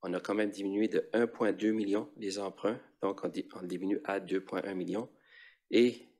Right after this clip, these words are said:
encore une fois, c'est vraiment les ratios d'endettement ici qu'on peut voir qui vont diminuer dans le futur d'environ un point six pour cent ici pour l'Oligo. Donc à seize pour cent, aller jusqu'à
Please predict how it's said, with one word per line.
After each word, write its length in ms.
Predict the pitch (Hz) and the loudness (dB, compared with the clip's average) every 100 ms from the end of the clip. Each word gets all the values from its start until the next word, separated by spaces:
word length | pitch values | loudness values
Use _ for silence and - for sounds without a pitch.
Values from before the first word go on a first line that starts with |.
| _ - | _ -10
encore 240 | 101 101 | 0 2
une 100 | 98 | 2
fois, 200 | - 107 | 2 2
c'est 140 | - 95 | 2 -2
vraiment 300 | 90 95 95 | 0 0 2
les 180 | 110 | 2
ratios 360 | 117 107 - 104 | 4 2 0 0
d'endettement 600 | 98 87 - 98 98 - | 0 2 0 0 -6 -8
ici 500 | - - - 98 95 - | -12 -8 -6 -6 -12 -14
qu'on 100 | - | -10
peut 120 | 87 90 | -6 -4
voir 400 | 95 95 95 - - - | -2 -2 -2 -8 -18 -2
qui 120 | 160 | 4
vont 140 | 135 113 | 6 4
diminuer 520 | 107 98 95 95 - - - | 2 0 2 0 -4 -20 -4
dans 60 | 107 | -2
le 60 | |
futur 320 | - 92 113 110 | -2 -2 0 2
d'environ 380 | 101 98 104 - | 2 2 2 0
un 100 | - | -6
point 280 | - 127 107 | -4 -2 -2
six 460 | - - - - 92 95 - | -4 -6 -6 -8 -6 -8 -8
pour 140 | 101 | -8
cent 340 | - 104 - 90 - - - - | -6 -6 -6 -8 -8 -14 -18 -12
ici 260 | - - 101 | -8 -6 -4
pour 240 | - 95 | 0 2
l'Oligo. 440 | 90 87 78 - - _ _ _ _ - - - | 2 0 -2 -10 -16 _ _ _ _ -20 -20 -2
Donc 160 | 98 95 | 0 2
à 40 | |
seize 300 | 92 101 104 | 2 2 0
pour 140 | - 98 | -2 -2
cent, 280 | - 101 - - | -2 -4 -4 -4
aller 200 | 95 95 | -2 -2
jusqu'à 480 | 92 - 98 95 | -2 -2 -2 -2